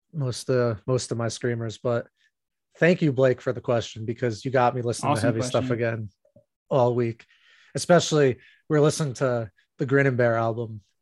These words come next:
Speaker 1: nonstop, which is not a screaming album. Um, so it was nice contrast to have, to have, like, the lighter stuff <clears throat> and then, um,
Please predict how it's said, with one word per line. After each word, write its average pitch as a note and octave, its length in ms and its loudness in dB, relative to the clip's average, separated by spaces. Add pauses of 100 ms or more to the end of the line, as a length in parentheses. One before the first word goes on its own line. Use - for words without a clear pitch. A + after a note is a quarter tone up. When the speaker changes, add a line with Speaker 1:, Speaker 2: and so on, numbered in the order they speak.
Speaker 1:
nonstop, B2 680 0 (140)
which - 360 -6 (340)
is B2+ 380 0
not B2+ 440 0 (100)
a C3+ 60 -6
screaming A#2 440 -6
album. A2 400 -12 (520)
Um, A2 480 -4 (420)
so E3+ 140 2
it D3 40 6
was C3+ 140 2
nice D3+ 220 2
contrast A#2+ 680 -6 (280)
to C3 140 0
have, A#2+ 420 0 (180)
to C3+ 100 -4
have, A#2+ 340 2
like, A#2 280 -6 (140)
the B2+ 80 -4
lighter B2+ 300 0
stuff - 460 0 (100)
<clears throat> - 80 -14
and D#3 320 -2 (160)
then, C3 380 -2
um, A#2 380 -6